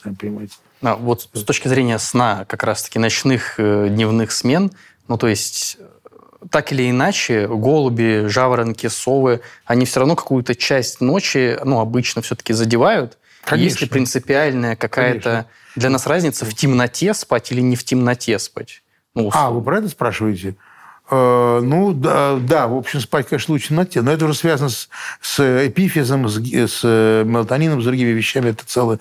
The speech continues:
Speaker 1: отдельная тема для отдельной лекции, отдельного разговора. Вот
Speaker 2: А.
Speaker 1: лучше спать в темноте, причём даже в полной темноте, без ночника.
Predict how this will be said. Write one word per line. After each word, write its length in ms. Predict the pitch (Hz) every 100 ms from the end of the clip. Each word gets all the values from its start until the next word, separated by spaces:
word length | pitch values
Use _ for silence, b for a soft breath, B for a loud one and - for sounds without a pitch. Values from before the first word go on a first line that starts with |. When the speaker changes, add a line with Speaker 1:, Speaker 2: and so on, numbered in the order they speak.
| B
Speaker 1:
отдельная 420 | 120 113 120 110
тема 220 | 101 123 113
для 120 | 110
отдельной 340 | 107 104 98
лекции, 340 | 104 98 - 101
отдельного 340 | 104 101 95
разговора. 460 | 95 98 98 98 - B B B B -
Вот 160 | 107
Speaker 2:
А. 40 | 131
Speaker 1:
лучше 200 | 170 143
спать 260 | - 160
в 360 | - 117 139 127
темноте, 560 | 139 135 131 - 143 180
причём 340 | 180 - 135
даже 220 | 127 117
в 80 | 117
полной 320 | - 139 135
темноте, 320 | 131 143 131
без 180 | 143 127
ночника. 640 | 120 117 120 123 123 151